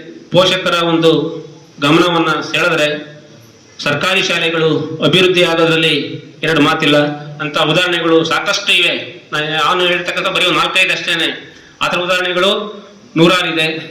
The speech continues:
ಅವಕ್ಕೆಲ್ಲರೂ ಕೂಡ ನೀವು ಮುನ್ನುಡಿ ಇಡೋಣ ನಾವೆಲ್ಲ ಅಂತ ಹೇಳಿ ಇಲಾಖೆ ಏನ್ ಆಶಯ ಇದೆ, ಅದರಂತೆ ನಮ್ಮ ಶಾಲೆ ನಮ್ಮಮ್ಮ ಜವಾಬ್ದಾರಿ, ನನ್ನ ಶಾಲೆ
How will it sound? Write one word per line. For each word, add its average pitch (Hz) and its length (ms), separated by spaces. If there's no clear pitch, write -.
ಅವಕ್ಕೆಲ್ಲರೂ 185 540
ಕೂಡ 175 180
ನೀವು 165 400
ಮುನ್ನುಡಿ 180 340
ಇಡೋಣ 165 320
ನಾವೆಲ್ಲ 156 280
ಅಂತ 165 200
ಹೇಳಿ 151 220
ಇಲಾಖೆ 175 300
ಏನ್ 165 220
ಆಶಯ 165 380
ಇದೆ, 147 180
ಅದರಂತೆ 156 800
ನಮ್ಮ 196 180
ಶಾಲೆ 170 640
ನಮ್ಮಮ್ಮ 165 380
ಜವಾಬ್ದಾರಿ, 151 760
ನನ್ನ 170 180
ಶಾಲೆ 151 640